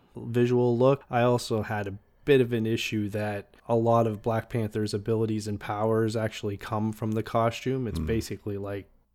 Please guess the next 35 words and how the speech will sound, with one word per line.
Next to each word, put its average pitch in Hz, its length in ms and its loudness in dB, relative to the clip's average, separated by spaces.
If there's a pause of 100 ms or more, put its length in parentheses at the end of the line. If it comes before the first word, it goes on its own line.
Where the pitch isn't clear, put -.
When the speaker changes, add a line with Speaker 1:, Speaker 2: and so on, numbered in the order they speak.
(140)
Speaker 1:
Tony 107 320 -2
Stark's 107 500 -4
armor, 113 640 -2
Speaker 2:
Right. 113 180 2
Speaker 1:
Iron 113 160 2
Man 117 240 -2
armor. 131 460 0 (640)
Speaker 2:
So 104 240 2
it's - 200 0
not 95 240 4
just, - 340 0
like, 85 220 4 (100)
he's 90 400 0
powered 78 420 6
up 76 240 4
and 80 160 0
wearing, 76 500 0 (260)
uh, 71 360 -2 (340)
tights. - 560 -2 (100)
He's 78 300 -6
in 73 340 -4 (200)
more 78 200 2
of, 73 100 -2
like, 76 220 -2
a 73 140 0
suit - 380 -2
that - 280 -4
gives 71 260 -4
him 71 140 -4
abilities. 69 640 -8
Speaker 1:
Yeah, 139 280 2
I 127 80 2
mean, 135 200 4
he 139 220 0
has 135 520 4